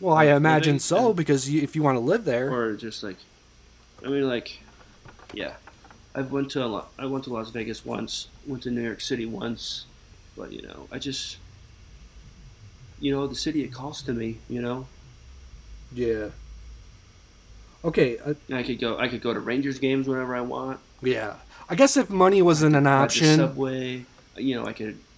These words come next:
Speaker 2: have New York style pizza whenever I want. I could go down to the local bodega, get a tall boy, a Jenny Cream Ale.
Speaker 1: Yeah. Oh.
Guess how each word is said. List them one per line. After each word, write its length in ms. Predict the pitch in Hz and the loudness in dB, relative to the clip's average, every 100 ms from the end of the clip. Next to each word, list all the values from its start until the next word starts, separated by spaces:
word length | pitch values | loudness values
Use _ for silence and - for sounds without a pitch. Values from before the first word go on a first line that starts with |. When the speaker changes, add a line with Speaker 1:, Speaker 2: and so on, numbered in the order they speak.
| 113 | -18
Speaker 2:
have 240 | 104 107 | -14 -8
New 100 | 113 | -6
York 180 | 107 104 | -6 -6
style 280 | - 107 104 | -6 -6 -8
pizza 600 | - 151 147 143 131 131 | -10 -12 -8 -6 -4 -6
whenever 320 | 127 123 127 | -6 -8 -8
I 60 | 123 | -8
want. 420 | 131 131 131 131 | -6 -6 -8 -8
I 60 | 127 | -10
could 180 | 120 117 | -8 -4
go 140 | 117 | -2
down 160 | 117 113 | -2 -4
to 60 | |
the 60 | 113 | -4
local 200 | 117 117 | -6 -6
bodega, 600 | 110 110 117 123 123 117 | -8 -6 -4 -4 -4 -6
get 160 | 113 107 | -8 -8
a 60 | |
tall 240 | 104 127 120 | -6 -2 -2
boy, 240 | 117 113 | -2 -4
a 40 | 101 | -6
Jenny 260 | 117 110 | -6 -8
Cream 280 | - 135 139 | -6 -4 -2
Ale. 340 | 139 139 135 - - _ _ - | -4 -6 -8 -12 -20 _ _ -16
Speaker 1:
Yeah. 300 | 98 107 110 - _ _ _ _ _ - - - - - | -8 -4 -4 -6 _ _ _ _ _ -20 -20 -20 -8 4
Oh. 400 | 156 165 123 | 8 10 8